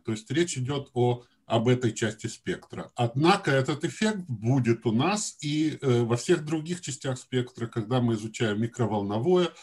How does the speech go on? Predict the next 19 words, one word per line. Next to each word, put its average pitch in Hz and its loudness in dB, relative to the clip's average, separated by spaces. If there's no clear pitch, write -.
излучение. 123 2
Вот, 123 4
допустим, 123 0
даже 113 2
если 120 -2
мы 123 4
говорим 120 4
о 117 6
реликтовом 120 2
излучении, 92 -6
то, - -6
э, 87 -4
оно 110 2
микроволновое 120 2
излучение 120 -2
с - -10
температурой 107 -4
около 95 -6
двух-трёх 101 -6